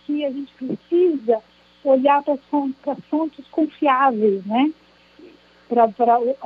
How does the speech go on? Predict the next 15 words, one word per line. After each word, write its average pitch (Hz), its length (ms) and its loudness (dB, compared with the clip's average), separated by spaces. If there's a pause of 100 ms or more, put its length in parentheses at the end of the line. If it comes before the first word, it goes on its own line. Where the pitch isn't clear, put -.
(460)
se 247 80 -12
for 381 200 0
pesquisar, 262 640 0
pesquise 320 720 -2
fontes 285 300 -4 (100)
confiáveis. 247 800 0 (720)
É, 226 280 2
e 262 160 8
antes 311 380 4
de 254 80 -2
compartilhar, 254 680 4
veja 294 420 -4
se 320 100 -10
de 294 160 -10
fato 262 480 -6